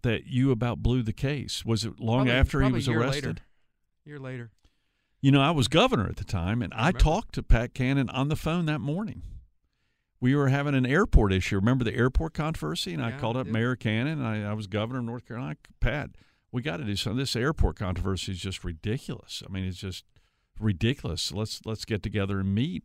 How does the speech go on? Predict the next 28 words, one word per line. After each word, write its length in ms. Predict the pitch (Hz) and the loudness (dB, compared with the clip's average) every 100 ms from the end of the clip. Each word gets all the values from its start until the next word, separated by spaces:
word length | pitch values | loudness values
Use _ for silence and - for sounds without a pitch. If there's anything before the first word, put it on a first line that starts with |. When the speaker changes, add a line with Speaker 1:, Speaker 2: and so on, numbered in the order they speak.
| _ | _
Speaker 1:
And 360 | - 95 95 95 - _ _ _ | -8 -4 -2 -4 -8 _ _ _
that 160 | 107 120 | -10 -10
was 120 | - | -8
probably 360 | - 113 120 110 | -4 -2 -2 -2
a 240 | 98 95 | -2 -2
half 340 | 90 98 113 - | -4 -6 -2 -2
an 80 | 113 | -2
hour 240 | 117 120 | -2 -2
to 160 | 120 110 | -2 -2
an 80 | |
hour 420 | 101 123 196 135 113 - _ | -2 -4 -4 -6 -6 -10 _
before 320 | 110 - 123 | -4 -2 -2
he 60 | 131 | -2
was 140 | 107 | -2
arrested. 440 | 107 127 175 - 113 | -2 -2 -2 -4 -4
And 120 | 107 | -4
I 100 | 131 | -4
went 200 | 151 123 | -4 -4
on 140 | 120 | -4
to 140 | 110 113 | -4 -4
an 60 | |
event 360 | 98 98 123 120 | -4 -4 -4 -4
at 120 | - | -4
Meredith 400 | 107 113 123 113 | -4 -4 -4 -8
College 560 | - 110 165 123 98 - _ | -10 -10 -8 -8 -10 -14 _
Speaker 2:
Yeah. 240 | 117 127 123 - _ | -20 -18 -18 -20 _
Speaker 1:
or 120 | 101 | -8
some 360 | 92 139 151 | -4 -4 -4